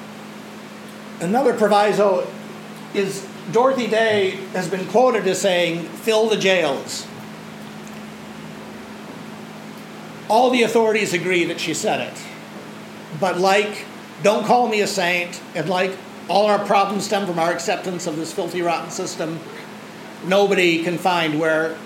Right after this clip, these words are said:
or when she said it or agree when this happened. It's amazing to me that somebody who, very few people on this planet have been so documented <laughs> about what they actually said, that somebody could be most famous for things that they might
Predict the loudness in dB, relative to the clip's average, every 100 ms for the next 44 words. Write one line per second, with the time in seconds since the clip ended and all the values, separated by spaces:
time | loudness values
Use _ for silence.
0 | -4 0 0 0 -2 -2 0 0 0 -2
1 | -2 0 2 2 0 -2 -2 -2 -2 -6
2 | -12 -14 -14 -16 -16 -10 -2 4 4 4
3 | 4 2 2 2 0 2 2 4 2 2
4 | 2 2 -2 -10 -12 -14 -14 -2 4 4
5 | 4 2 2 0 0 2 2 0 -2 0
6 | 2 4 4 2 2 2 2 2 4 6
7 | 6 6 4 2 0 -2 -6 -8 -12 -8
8 | -6 -4 -4 -4 -6 -6 -10 -10 -10 -8
9 | 0 4 6 6 6 6 8 6 4 2
10 | 2 2 4 4 4 2 -6 -12 -14 -14
11 | -16 -10 -4 -2 2 2 2 4 4 4
12 | 4 4 4 4 4 4 2 0 0 2
13 | 0 0 0 0 2 2 2 0